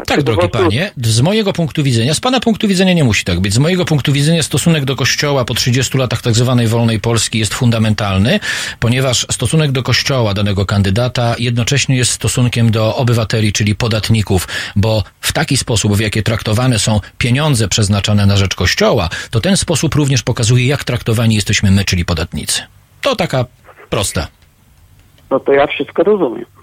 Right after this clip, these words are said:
Speaker 2: Ale przekaz jest taki, radia i, i w ogóle, że najlepiej jakby był ktoś, ka-,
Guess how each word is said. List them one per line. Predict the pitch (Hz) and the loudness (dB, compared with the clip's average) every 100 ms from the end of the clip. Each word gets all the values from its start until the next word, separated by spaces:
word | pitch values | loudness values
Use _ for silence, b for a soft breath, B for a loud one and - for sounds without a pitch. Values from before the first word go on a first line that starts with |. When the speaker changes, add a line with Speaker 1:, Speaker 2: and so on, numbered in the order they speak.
| - _ _ _ _ - | -20 _ _ _ _ -4
Speaker 2:
Ale | 127 143 | -2 0
przekaz | - 180 185 175 | 0 2 2 2
jest | 165 | 0
taki, | - 139 - 151 175 - - _ - _ _ _ - | 0 -2 0 0 -2 -4 -20 _ -20 _ _ _ 0
radia | 135 139 151 160 151 | 2 4 2 2 0
i, | 151 147 156 | -2 -8 -10
i | 151 | -8
w | 139 | -4
ogóle, | 143 135 139 | 0 2 2
że | 143 160 B B B B | 2 0 B B B B
najlepiej | 147 147 151 165 | -2 0 2 2
jakby | 160 160 | 0 0
był | 165 170 | 2 2
ktoś, | 170 170 160 - - b b b _ _ - - - | 2 0 0 0 -12 b b b _ _ -8 -8 -8
ka-, | - 247 226 | 0 2 2